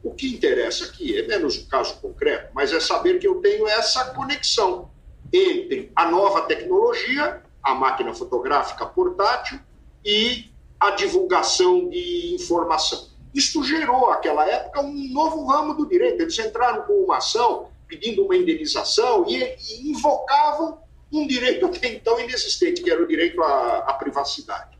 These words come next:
Ora, nos últimos cem anos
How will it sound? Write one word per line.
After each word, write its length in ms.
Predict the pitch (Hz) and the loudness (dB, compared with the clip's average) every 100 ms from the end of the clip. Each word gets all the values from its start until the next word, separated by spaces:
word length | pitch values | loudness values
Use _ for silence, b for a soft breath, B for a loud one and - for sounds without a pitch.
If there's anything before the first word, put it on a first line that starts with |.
| _ | _
Ora, 320 | 143 127 - - - _ _ _ - | -2 0 -4 -14 -20 _ _ _ -8
nos 220 | 139 139 | -4 0
últimos 500 | 156 156 - 135 - | 0 -2 -6 -2 -2
cem 240 | - 143 127 | 0 0 0
anos 720 | 202 247 151 - - - - | 0 2 -2 -6 -8 -8 -10